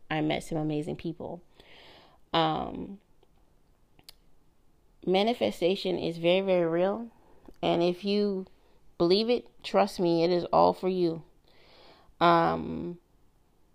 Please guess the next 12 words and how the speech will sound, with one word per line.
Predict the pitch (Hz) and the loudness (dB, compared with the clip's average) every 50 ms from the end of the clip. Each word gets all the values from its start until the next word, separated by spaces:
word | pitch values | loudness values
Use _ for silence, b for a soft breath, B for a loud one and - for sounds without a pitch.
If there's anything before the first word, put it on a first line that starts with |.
| _ - - _ - - _ _ _ _ _ - - - _ _ _ _ _ _ - - - - | _ -20 -20 _ -20 -20 _ _ _ _ _ -20 -20 -20 _ _ _ _ _ _ -20 -12 -8 -2
one | 180 185 208 220 | 0 2 4 4
of | 233 247 | 4 4
my | 240 226 208 208 | 4 2 2 0
favorite | - - 196 202 208 208 - 190 | 0 0 0 2 2 0 -2 -4
speakers, | - - 196 185 185 - 190 180 180 180 185 | -4 -4 -4 -4 -2 -2 0 0 0 2 4
one | 214 262 | 4 4
of, | 311 302 240 - | 4 2 0 0
one | 196 220 247 285 | 2 2 4 4
of, | 285 233 202 - - | 2 0 -2 -6 -4
well, | - 180 190 190 180 175 170 175 175 - - | 2 6 6 8 8 6 4 2 -2 -6 -10
Hill | - - 285 330 349 294 | -4 0 2 4 4 4
Harper, | 233 226 202 185 185 - - 175 - - - - | 4 4 4 4 2 -2 -6 -8 -8 -8 -10 -10